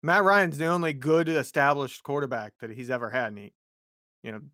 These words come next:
Jimmy Garoppolo ended up being average, and that's probably the next best. I mean, you could say R G three, I guess,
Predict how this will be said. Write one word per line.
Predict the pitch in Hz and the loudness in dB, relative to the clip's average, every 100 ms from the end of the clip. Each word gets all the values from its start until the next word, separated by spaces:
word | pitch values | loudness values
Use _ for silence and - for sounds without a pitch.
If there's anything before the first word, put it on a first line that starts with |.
| _ _ | _ _
Jimmy | 147 147 139 | -6 -4 2
Garoppolo | 143 139 147 139 | 4 4 4 -2
ended | 131 135 | 0 -2
up | 127 | -2
being | 131 131 | -4 -4
average, | 123 127 143 156 147 139 | -2 -2 -2 -6 -8 -10
and | 120 120 120 113 _ _ _ _ | -8 -8 -10 -12 _ _ _ _
that's | 127 127 | -4 -4
probably | - 139 135 127 | 2 2 2 -2
the | 127 | -2
next | 131 131 - | -4 -4 -6
best. | 135 135 - - | 0 0 0 -10
I | |
mean, | 123 127 127 | -8 -6 -6
you | |
could | 131 - | -8 -4
say | 151 139 131 - _ _ _ | 2 2 2 -2 _ _ _
R | 143 139 | 2 2
G | 131 135 | 2 -4
three, | - 143 143 143 143 _ _ | -2 -2 0 -2 -4 _ _
I | 131 | -6
guess, | 123 127 151 143 - | 0 4 2 2 -14